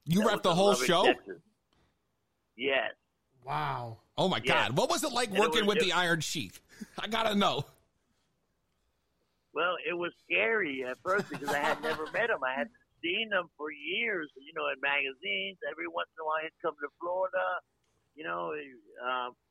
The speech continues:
Speaker 2: and, uh, he was real intimidating. And he wasn't re-, not this, not, not friendly, but he wasn't friendly. He didn't say, "Hey, kid, come sit next to me and let me tell you about the good old days." You know, he wasn't like that. This is all business. And, uh, he,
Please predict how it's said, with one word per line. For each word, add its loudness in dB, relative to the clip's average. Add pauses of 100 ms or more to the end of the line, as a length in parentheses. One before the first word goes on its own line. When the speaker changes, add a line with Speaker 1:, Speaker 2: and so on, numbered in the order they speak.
(480)
Speaker 2:
and, -6
uh, -2 (200)
he -10
was -8 (140)
real -6
intimidating. -4 (360)
And -8
he -4
wasn't -4
re-, -4
not 2 (320)
this, -2 (140)
not, 0 (140)
not 0
friendly, -2
but -2
he -4
wasn't -6 (120)
friendly. -6
He -20
didn't -12
say, -10
"Hey, -4
kid, -10
come -14
sit -10
next -6
to -20
me -20 (120)
and -20
let -14
me -14
tell 0
you -4
about -2
the -14
good -2
old -2
days." 2 (520)
You -4
know, 2
he -6 (100)
wasn't -4
like -2
that. 0
This -20
is -12
all -2
business. -10
And, -20
uh, -2 (420)
he, -8